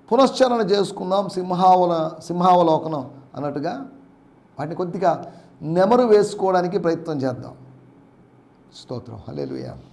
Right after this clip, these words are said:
దూరం చేసేటువంటి దేవుడు, మనల్ని ఆయన దూరం చేసుకోడు,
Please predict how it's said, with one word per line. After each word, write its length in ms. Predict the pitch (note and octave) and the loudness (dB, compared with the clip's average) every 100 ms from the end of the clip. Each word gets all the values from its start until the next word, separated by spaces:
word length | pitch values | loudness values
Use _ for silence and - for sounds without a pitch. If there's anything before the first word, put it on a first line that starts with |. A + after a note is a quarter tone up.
| - - - _ _ _ _ _ _ _ - _ _ _ _ _ _ _ _ _ D3+ | -20 -20 -20 _ _ _ _ _ _ _ -20 _ _ _ _ _ _ _ _ _ -2
దూరం 360 | B3 D#4+ D#4 | 2 4 4
చేసేటువంటి 540 | B3+ A#3 F3+ G3 F3+ C3+ | 4 0 2 0 -2 -6
దేవుడు, 320 | B2+ G2+ D#2+ - - _ _ _ _ _ _ _ _ _ _ _ _ _ - | -10 -12 -16 -20 -20 _ _ _ _ _ _ _ _ _ _ _ _ _ -10
మనల్ని 380 | D#3 F#3 B3+ C4 | -2 0 4 4
ఆయన 180 | C4+ C4 | 6 6
దూరం 280 | B3+ B3+ | 8 6
చేసుకోడు, 600 | A3+ G3+ F3 - D3 A2+ | 6 4 4 -2 -8 -10